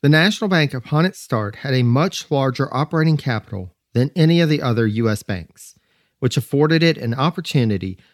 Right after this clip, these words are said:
to hold on to the scrip when it would drain the reserves of the other bank too much, or, conversely, present the scrip in order to drain the reserves and thus limit the amount of loans that the other bank could issue.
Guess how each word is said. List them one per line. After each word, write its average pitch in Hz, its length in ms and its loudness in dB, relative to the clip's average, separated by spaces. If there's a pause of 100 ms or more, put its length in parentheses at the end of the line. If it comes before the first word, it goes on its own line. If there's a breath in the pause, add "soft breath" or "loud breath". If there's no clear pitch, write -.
(140 soft breath)
to 135 100 -2
hold 165 360 0 (100)
on 180 220 2
to 170 120 -8
the 139 80 -4
scrip 101 400 -6 (160)
when 143 160 6
it 143 80 4
would 117 120 -4
drain 147 300 2
the 180 60 0
reserves 120 460 2
of 104 100 -4
the 110 120 0
other 120 160 2
bank 110 240 0
too - 200 -2
much, 135 500 -2 (340)
or, 131 440 0 (160)
conversely, 120 720 0 (280)
present 151 440 4
the 185 80 -2
scrip - 400 -4
in 127 200 -4
order 180 320 4
to - 180 -8
drain 110 260 0
the 101 80 -2
reserves 90 640 -8 (180)
and 123 160 2
thus 151 300 0
limit 120 300 0
the 113 120 0
amount 127 280 0
of 147 120 -4
loans 95 520 -4 (120)
that 117 140 -4
the 120 120 2
other 110 200 4
bank 90 380 -8 (140)
could 107 180 -2
issue. 92 400 -2